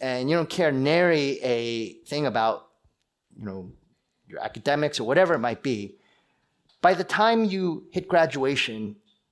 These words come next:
and you're about to enter into a new phase of life,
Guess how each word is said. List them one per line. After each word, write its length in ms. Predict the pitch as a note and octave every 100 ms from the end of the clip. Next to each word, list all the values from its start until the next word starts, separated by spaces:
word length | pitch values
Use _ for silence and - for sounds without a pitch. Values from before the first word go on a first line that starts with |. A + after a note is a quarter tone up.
| -
and 220 | C#3+ C3+
you're 100 | C3
about 320 | C3 C#3+ D3
to 100 | D#3
enter 280 | D3 C#3+ C#3
into 260 | C3 - C3+
a 60 |
new 240 | A#2+ C3 D3
phase 320 | D3+ D3 C3+
of 100 | A2
life, 420 | C#3 B2+ B2 -